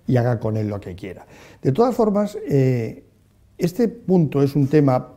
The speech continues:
que, en mi opinión, puede tener importancia y también, en mi opinión, no se debería haber ceñido exclusivamente al, al INCOTER, al F C A, sino prácticamente a un fob y al resto de, eh,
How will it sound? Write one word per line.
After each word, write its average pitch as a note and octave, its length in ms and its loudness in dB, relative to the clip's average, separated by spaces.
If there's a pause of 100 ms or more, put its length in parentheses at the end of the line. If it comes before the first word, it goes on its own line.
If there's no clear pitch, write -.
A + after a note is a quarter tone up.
que, - 80 -2
en B2 60 2
mi B2+ 80 2
opinión, E3+ 420 4 (520)
puede D#3 200 6
tener D3 260 6
importancia E3 800 4 (280)
y C#3 180 4
también, C#3 320 6
en E3 60 6
mi D#3+ 80 6
opinión, D3+ 380 6
no D3 120 8
se D3+ 120 4
debería C#3+ 260 8
haber C#3 160 6
ceñido C#3 380 4
exclusivamente C3 960 2 (420)
al, G2+ 480 -2
al B2+ 160 0
INCOTER, A#2+ 580 2
al A#2+ 180 0
F A#2 200 0
C B2 220 0
A, F3 220 2 (300)
sino F3+ 560 2 (100)
prácticamente C3+ 960 2
a D3 120 0
un A#2 160 0
fob E3 420 4
y C3 180 2
al G#2+ 180 -4
resto C3 300 0
de, B2 180 0
eh, A2 440 -8